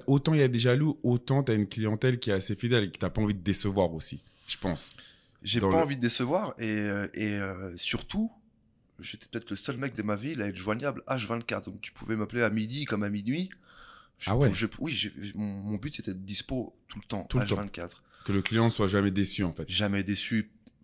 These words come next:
Speaker 2: par la qualité et,
Speaker 1: Et
Speaker 2: euh,
Speaker 1: par le service.
Speaker 2: voilà, par le service, exactement.
Speaker 1: Et toi, t'arrivais à te reposer quand même dans ces, dans ces périodes-là ?
Speaker 2: Je me reposais pas parce que, euh, on s'habitue à un train de vie, euh, stressant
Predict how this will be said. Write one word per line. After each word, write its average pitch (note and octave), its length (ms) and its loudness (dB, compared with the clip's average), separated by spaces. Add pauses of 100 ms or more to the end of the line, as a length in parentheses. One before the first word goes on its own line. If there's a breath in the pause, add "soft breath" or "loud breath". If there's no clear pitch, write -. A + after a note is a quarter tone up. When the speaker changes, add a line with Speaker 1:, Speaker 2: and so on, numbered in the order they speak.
(120)
Speaker 2:
par A#2 160 2
la A2+ 100 4
qualité C3 600 -2 (220)
et, - 180 -4
Speaker 1:
Et A2 80 2
Speaker 2:
euh, F2+ 200 0
Speaker 1:
par F#2+ 140 4
le F#2 80 4
service. F2 420 4
Speaker 2:
voilà, F#2 300 -6 (160)
par F#2 80 -6
le F#2 60 -8
service, F2 420 -8 (420)
exactement. F#2 460 -12 (100)
Speaker 1:
Et F2+ 80 -4
toi, B2 140 0
t'arrivais F2+ 340 0
à F#2 80 2
te - 80 -4
reposer A2+ 340 0
quand C4 120 -2
même B3+ 100 2
dans G#3+ 100 0
ces, F#3 280 6
dans E3+ 80 0
ces D#3+ 160 0
périodes-là ? E3+ 300 0
Speaker 2:
Je G#2+ 40 -2
me G2 120 0
reposais F#2+ 360 -2
pas A#2 300 4
parce F#2 180 -6
que, - 140 -10
euh, A1 440 -8 (920)
on A2 80 0
s'habitue A2 520 2
à G#2+ 40 4
un G2 120 0
train G2 220 -4
de G2+ 80 -2
vie, A2 280 0
euh, F#2 300 -2 (200)
stressant - 640 0